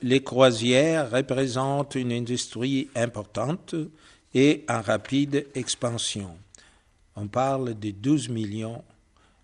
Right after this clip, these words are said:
de personnes qui font ce type de voyage. Non seulement en raison, donc l'importance,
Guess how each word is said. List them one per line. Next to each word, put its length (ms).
de 80
personnes 720
qui 460
font 360
ce 200
type 400
de 200
voyage. 720
Non 220
seulement 640
en 160
raison, 800
donc 320
l'importance, 960